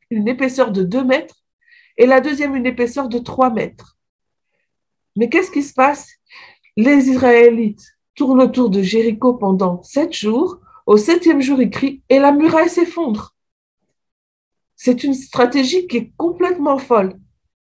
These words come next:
Mais, et elle est complètement improbla-, improbable aux, aux, pour la, pour les, les humains. On ne peut pas imaginer ce genre de stratégie. Mais le peuple a mis sa foi en Dieu.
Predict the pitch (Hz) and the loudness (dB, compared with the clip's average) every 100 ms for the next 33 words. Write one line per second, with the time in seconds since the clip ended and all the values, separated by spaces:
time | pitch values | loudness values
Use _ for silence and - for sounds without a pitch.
0 | _ _ _ _ _ _ _ _ _ 208 | _ _ _ _ _ _ _ _ _ -2
1 | 269 330 320 _ _ _ _ _ _ _ | 0 0 -4 _ _ _ _ _ _ _
2 | _ 233 254 247 277 269 - 311 320 320 | _ 4 6 6 2 -4 -8 -4 -2 0
3 | 302 294 285 285 254 285 277 - - 247 | 2 2 2 0 0 0 -2 -4 -4 -4
4 | - 262 294 302 220 208 208 - 208 196 | -2 -2 0 -2 -2 -4 -6 -4 -4 -2
5 | 160 - _ _ _ 233 233 220 202 - | -6 -10 _ _ _ -6 0 0 0 -2
6 | - _ _ - 233 247 240 214 214 208 | -8 _ _ -4 0 2 2 -2 -4 -4
7 | 233 262 233 202 214 247 302 294 - - | -6 -2 -2 -2 -4 -2 0 0 -2 -4
8 | 247 247 240 254 277 381 - 208 226 208 | 0 0 0 -2 -4 -4 -4 -6 -6 -6
9 | 190 - 185 175 175 175 180 _ _ _ | -8 -8 -10 -6 -8 -8 -16 _ _ _
10 | _ _ _ _ 214 240 233 233 311 311 | _ _ _ _ 2 4 4 2 -2 0
11 | 190 202 269 311 233 208 - 214 247 285 | -2 0 -2 -2 -4 -4 -6 -2 0 0
12 | - 208 202 180 208 185 185 | -4 -8 -6 -2 -2 -2 -4